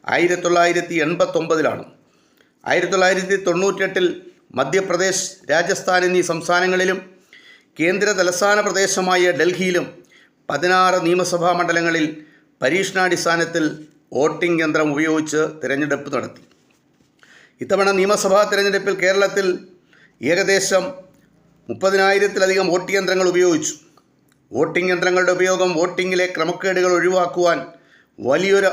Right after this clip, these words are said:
അളവ് വരെ സഹായിച്ചിട്ടുണ്ട്. ഇതിനോടൊപ്പം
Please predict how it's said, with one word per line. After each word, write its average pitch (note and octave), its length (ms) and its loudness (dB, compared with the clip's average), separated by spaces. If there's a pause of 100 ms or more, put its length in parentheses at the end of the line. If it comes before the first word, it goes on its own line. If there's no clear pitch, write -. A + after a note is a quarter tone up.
(140)
അളവ് G3+ 300 4
വരെ D#3+ 180 2 (120)
സഹായിച്ചിട്ടുണ്ട്. C3+ 800 -2 (920)
ഇതിനോടൊപ്പം F#3 600 0